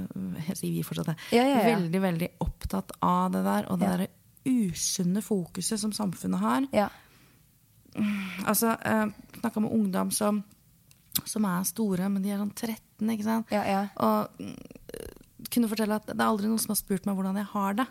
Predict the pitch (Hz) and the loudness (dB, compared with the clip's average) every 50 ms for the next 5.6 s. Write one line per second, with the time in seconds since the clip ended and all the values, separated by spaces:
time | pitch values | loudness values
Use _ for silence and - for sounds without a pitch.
0 | - _ - 240 226 226 233 226 - - - - 220 - - 226 208 196 208 202 | -6 _ 0 0 0 2 0 -4 -6 -8 -8 -4 -2 0 0 0 0 0 0 0
1 | 202 190 190 202 - 214 208 190 196 190 180 175 190 185 175 175 170 185 185 180 | 0 -2 -4 -4 -2 -2 -2 -2 -2 -4 -2 -2 0 0 0 0 -2 -4 -4 -4
2 | 175 185 160 - - 226 220 - - - - - - - 208 196 220 202 - 196 | -4 -4 -4 -4 -2 -2 -2 -2 -4 -8 -14 -8 -4 -4 0 0 2 2 2 4
3 | 202 202 202 196 - - 185 175 165 - 180 170 - 190 180 - 202 190 190 190 | 4 4 2 2 0 0 -2 -2 -2 -4 -6 -4 -4 -2 -2 0 0 0 -2 -2
4 | - - - 208 - - - 190 175 165 170 - - 202 185 180 190 208 - - | -4 -4 -4 -4 -2 -2 -2 -2 -2 -4 -4 -4 -2 0 0 0 0 -2 0 0
5 | 254 233 202 214 208 165 185 170 226 220 226 | 0 2 4 2 2 2 2 4 4 4 2